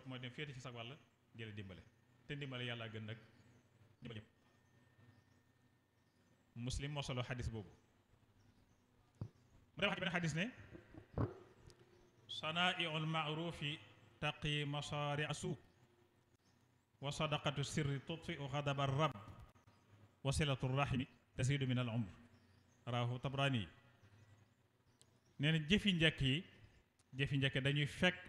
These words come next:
day yu ñaaw yi. Jëfi njëkk yi dañuy fekk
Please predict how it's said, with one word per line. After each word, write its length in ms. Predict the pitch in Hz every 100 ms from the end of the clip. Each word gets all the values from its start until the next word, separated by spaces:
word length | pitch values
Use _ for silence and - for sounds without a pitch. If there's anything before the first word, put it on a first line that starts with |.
| 127
day 240 | 160 170 151
yu 200 | 135 131
ñaaw 180 | 123 107
yi. 140 | 95 - - - - _ _ _ _ _ _ _ _ _ - 123
Jëfi 240 | 117 127
njëkk 280 | 127 131 127
yi 100 | 151 190 - -
dañuy 320 | 120 127 123
fekk 220 | - 147